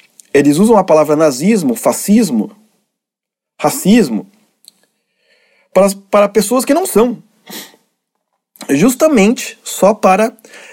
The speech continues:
é, tentar vencer o debate público ou não voltar no sujeito e tal, né? Então, a pessoa vai lá, não gosta de você, "Ah, você é um nazista." Mas, pô, eu não concordo com a teoria <laughs> ariana, eu não, não sou racialista,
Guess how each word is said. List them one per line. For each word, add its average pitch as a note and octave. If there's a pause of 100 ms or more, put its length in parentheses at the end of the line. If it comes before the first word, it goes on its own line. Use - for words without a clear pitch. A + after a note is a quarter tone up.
(140)
é, C#3
tentar D#3+
vencer C#3+
o C#3
debate B2+
público A#2+
ou B2
não C3+
voltar C3
no B2+
sujeito A#2
e -
tal, A#2+
né? D#3 (540)
Então, D3 (720)
a -
pessoa E3
vai F3
lá, F3+
não F#3
gosta F3+
de E3+
você, D#3+
"Ah, F#3+
você E3
é G3
um -
nazista." D3
Mas, C3
pô, -
eu A3+ (380)
não A3+
concordo G#3
com F#3+
a F3+
teoria F3
<laughs> -
ariana, C#3+
eu C3
não, E3+ (480)
não F#3
sou F3+
racialista, D#3